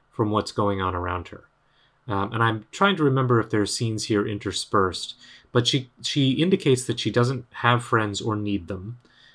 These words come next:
um, and that, you know, she's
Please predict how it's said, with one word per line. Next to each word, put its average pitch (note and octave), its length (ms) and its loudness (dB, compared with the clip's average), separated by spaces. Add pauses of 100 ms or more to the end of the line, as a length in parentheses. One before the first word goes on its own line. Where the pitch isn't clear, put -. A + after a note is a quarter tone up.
(220)
um, G2+ 540 0
and G#2+ 260 -2
that, G#2 240 2 (720)
you A#2 120 2
know, G2+ 180 2
she's - 400 -4